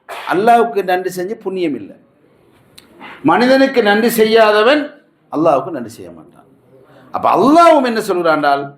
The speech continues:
முதல் மனிதனுக்கு நன்றி செல். இது ஒரு இபாதத். நீங்க இருந்ததனால் நாங்க பிரயோஜனம் அடைஞ்சோம்,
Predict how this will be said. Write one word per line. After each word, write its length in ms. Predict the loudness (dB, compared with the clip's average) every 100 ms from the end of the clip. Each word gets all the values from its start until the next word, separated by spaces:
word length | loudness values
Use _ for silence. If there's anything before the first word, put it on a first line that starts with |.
| _
முதல் 320 | -14 -10 -10 -8
மனிதனுக்கு 540 | -6 -4 -6 -8 -10
நன்றி 240 | -12 -12
செல். 260 | -14 -18 -16
இது 140 | -4 0
ஒரு 120 | 2
இபாதத். 500 | 4 4 2 -2 -12 -20 _ _ _ _ _ -20 _ _
நீங்க 240 | 0 2 4 2 0 -8 -8
இருந்ததனால் 640 | -2 0 2 2 2 0 -4 -10 -18 _
நாங்க 240 | -6 -4
பிரயோஜனம் 520 | -2 0 2 2 0 -2
அடைஞ்சோம், 400 | -2 -2 -4